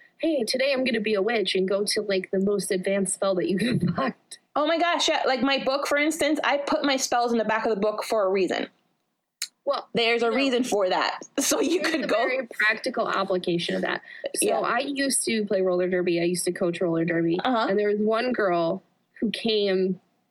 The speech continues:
Speaker 1: to a fresh meat practice, and fresh meat is what they call you when you're
Speaker 2: <laughs>
Speaker 1: first starting out.
Speaker 2: Uh-huh.
Speaker 1: So she came to a fresh meat practice. She had only been a couple practices in. And in the roller derby community, there are open scrimmages and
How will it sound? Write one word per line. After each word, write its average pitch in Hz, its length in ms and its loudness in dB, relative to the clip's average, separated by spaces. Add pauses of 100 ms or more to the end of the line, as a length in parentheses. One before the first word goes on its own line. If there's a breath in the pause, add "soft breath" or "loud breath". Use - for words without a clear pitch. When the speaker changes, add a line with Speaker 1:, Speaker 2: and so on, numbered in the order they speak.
(320)
Speaker 1:
to 196 340 2
a 190 80 0
fresh 185 300 -2
meat 180 260 2
practice, 160 460 -2
and 180 160 0
fresh 180 240 0
meat 180 220 2
is 170 100 0
what 170 120 0
they 165 60 -2
call 165 220 0
you 165 480 2
when 170 380 2
you're 165 160 2
Speaker 2:
<laughs> 226 40 -2
Speaker 1:
first 170 220 0
starting 156 380 0
out. - 260 -4
Speaker 2:
Uh-huh. 214 300 2 (160)
Speaker 1:
So 233 80 0
she 247 140 0
came 262 220 0
to 294 120 0
a - 20 -2
fresh 226 260 -2
meat 202 160 0
practice. 185 460 0 (400 loud breath)
She - 240 0
had 269 140 0
only 254 260 0
been 208 160 0
a 190 60 2
couple 190 300 0
practices 175 600 -2
in. - 260 -2 (340 loud breath)
And 208 500 2 (160)
in 233 180 2
the 240 100 2
roller 208 280 2
derby 196 260 0
community, 185 720 2
there 196 500 2
are 170 600 0 (160)
open 185 260 0
scrimmages 175 720 -2 (200)
and 185 440 0